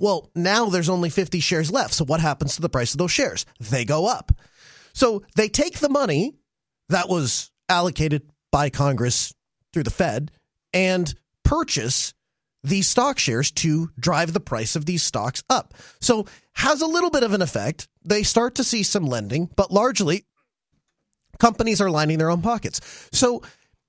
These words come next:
people, the easiest way to make money is to have money, right?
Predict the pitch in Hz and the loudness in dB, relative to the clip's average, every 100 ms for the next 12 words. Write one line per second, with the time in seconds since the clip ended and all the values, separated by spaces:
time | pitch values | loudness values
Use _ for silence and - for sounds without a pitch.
0 | _ - 269 294 302 302 202 220 277 294 | _ -4 -2 0 2 2 2 2 0 0
1 | 285 254 233 190 202 190 214 285 - _ | 0 0 0 0 2 0 0 -2 -8 _
2 | _ 214 196 170 190 180 147 165 90 - | _ 0 2 2 2 2 0 0 -2 -4
3 | 147 190 | -2 -2